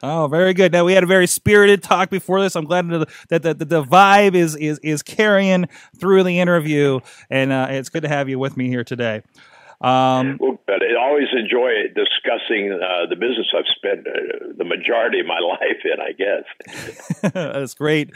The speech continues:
Speaker 1: Uh, well, first of all, we usually like to, uh, get to know our, our interviewees here. And, uh, I, and we like to, 'cause we like to, if you're in the business, especially as long as you've been in this business, you have to be a fan of the business.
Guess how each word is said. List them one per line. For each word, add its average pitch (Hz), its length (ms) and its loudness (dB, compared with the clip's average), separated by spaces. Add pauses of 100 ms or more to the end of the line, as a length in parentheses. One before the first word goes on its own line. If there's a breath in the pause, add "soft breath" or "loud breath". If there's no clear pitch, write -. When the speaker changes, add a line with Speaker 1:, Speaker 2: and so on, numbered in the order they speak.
(360 loud breath)
Speaker 1:
Uh, 160 260 4
well, 202 200 4
first 254 260 0
of 262 80 0
all, 190 100 2
we 185 120 -6
usually 294 280 -4
like 202 220 -2
to, 151 320 -2
uh, 117 220 -6
get 110 180 -10
to 104 100 -14
know 104 300 -8
our, 113 300 -6
our 110 200 -6
interviewees 120 640 -4
here. 143 280 -2 (280 loud breath)
And, 156 360 2
uh, 160 500 0
I, 165 300 -14 (420)
and 185 220 -8
we 202 100 -4
like 269 220 -4
to, 226 340 -2 (220)
'cause 190 200 -2
we 208 140 -8
like 254 200 -4
to, 180 280 0 (240)
if 170 180 -12
you're 254 160 -2
in 311 120 -2
the 202 160 0
business, 147 440 -4
especially 196 380 -2
as 135 100 -2
long 233 140 -2
as 175 140 -4
you've 190 160 -4
been 160 120 -2
in 160 120 0
this 120 140 -4
business, 131 380 -2
you 143 120 -4
have 247 300 -4
to 151 100 -4
be 170 180 -2
a 110 140 -2
fan 143 420 -2
of 113 320 -6
the 104 120 -10
business. 120 680 -6